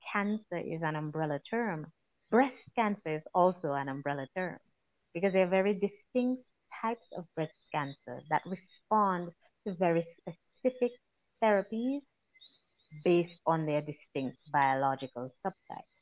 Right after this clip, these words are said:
And unfortunately, um, even though I must say, and I must commend the, the, the, the, the powers that be in making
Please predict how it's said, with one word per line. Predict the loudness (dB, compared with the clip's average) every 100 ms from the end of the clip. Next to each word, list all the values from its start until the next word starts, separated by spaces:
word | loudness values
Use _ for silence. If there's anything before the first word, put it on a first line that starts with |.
| _ _ _ _ 2
And | 2
unfortunately, | 4 -2 -6 0 2 2 -2 -4 -6 -8 -8 -8 -12 _ _ _ _ _ -20 _ -14 2
um, | 6 8 8 6 2 -4 -12 _ -2
even | 0 4 4 4 2
though | 2 2
I | 2
must | 0 0 -2 -2 -10 -20 _ -6
say, | -2 0
and | 0
I | 0
must | 0 0 -2 -4 _ _
commend | -2 0 2 2 2 0 -4 -10 _ _ _ -8
the, | 2 4 6 4 2
the, | 2 2 2
the, | 0 0 -2
the, | -6 -6
the | -2
powers | 0 2 0 -2
that | -6 -6
be | -6 -4 -4 -4
in | -4 -2
making | -2 -4 -4 -2 0 0 -2